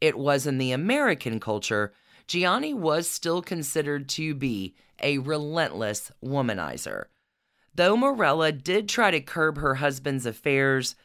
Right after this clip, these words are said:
for the most part, Morella was exceptional at turning a blind eye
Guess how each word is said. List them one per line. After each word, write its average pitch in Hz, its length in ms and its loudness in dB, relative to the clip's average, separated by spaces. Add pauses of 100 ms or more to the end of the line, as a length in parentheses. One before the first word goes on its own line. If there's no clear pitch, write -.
(260)
for 208 320 6
the 190 120 0
most 147 400 0
part, - 520 0 (440)
Morella 156 480 4
was 139 580 2
exceptional - 1160 0
at - 240 -4
turning 139 500 -2
a 123 140 -4
blind 120 720 -4
eye 151 500 0